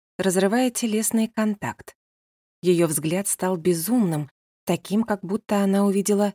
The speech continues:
чудовище. «Нет-нет», успокоила её Марта нежным голосом. «У лошадей это происходит вульгарно, согласна. Леди делают это по-другому».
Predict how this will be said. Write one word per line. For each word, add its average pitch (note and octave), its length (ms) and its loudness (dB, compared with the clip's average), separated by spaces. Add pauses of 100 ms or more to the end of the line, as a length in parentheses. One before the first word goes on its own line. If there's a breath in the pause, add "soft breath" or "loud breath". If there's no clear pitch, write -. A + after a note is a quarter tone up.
(160)
чудовище. D3 800 -2 (680)
«Нет-нет», A3+ 840 2 (420)
успокоила F3 600 0
её D#3+ 240 2
Марта G#3 360 -2
нежным F#3+ 500 0
голосом. B2+ 520 -8 (760)
«У B3+ 40 -2
лошадей A#3 580 2
это F#3 160 0
происходит F#3 640 0
вульгарно, G3 600 -4
согласна. D3 680 -4 (480)
Леди F#3+ 640 2
делают F3+ 480 0
это F#3+ 240 -2
по-другому». D3 840 -4